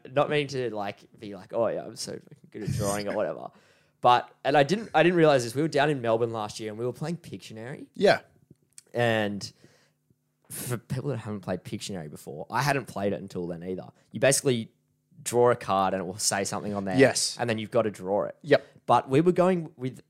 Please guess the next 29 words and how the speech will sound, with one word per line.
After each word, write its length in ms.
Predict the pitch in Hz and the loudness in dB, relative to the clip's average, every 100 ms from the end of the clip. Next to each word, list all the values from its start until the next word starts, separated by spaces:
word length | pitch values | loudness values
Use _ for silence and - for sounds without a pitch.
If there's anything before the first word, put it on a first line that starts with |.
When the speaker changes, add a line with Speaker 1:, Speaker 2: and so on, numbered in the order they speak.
| _ | _
Speaker 1:
rounds 640 | 107 107 113 120 78 90 - | -6 0 2 0 -4 -6 0
where 120 | 101 | 0
people 340 | - 127 139 | 0 -2 -2
would 120 | 123 | -4
draw 240 | 104 110 120 | -6 -4 -2
something 380 | - 117 110 98 | -2 -6 -10 -12
out 260 | 101 92 - | -12 -12 -10
and 80 | 107 | -4
they 80 | 104 | -2
would 200 | 101 101 | -4 -2
go, 420 | 98 95 92 95 _ _ _ _ _ _ - | -2 -2 -4 -6 _ _ _ _ _ _ -4
"I 180 | 113 165 | 0 2
can 200 | - 165 | 0 -2
see 260 | - 117 | 0 2
that 160 | 117 110 | 2 2
in 80 | 107 | 0
my 140 | 95 | -4
mind, 500 | 87 76 95 175 294 | -6 -12 -6 -6 -2
Speaker 2:
Yeah. 220 | 143 180 135 _ _ - | 4 6 4 _ _ 0
Speaker 1:
but 160 | 120 - | 0 2
I 200 | 113 135 | -2 -2
can't 420 | - - 113 113 | -4 -6 -4 -4
put 200 | - - | -8 -10
that 140 | 110 | -10
down 200 | - 101 | -8 -8
on 80 | 98 | -8
the 60 | 95 | -12
paper." 180 | - 127 | -4 4
Speaker 2:
Yeah. 320 | 143 135 | 8 8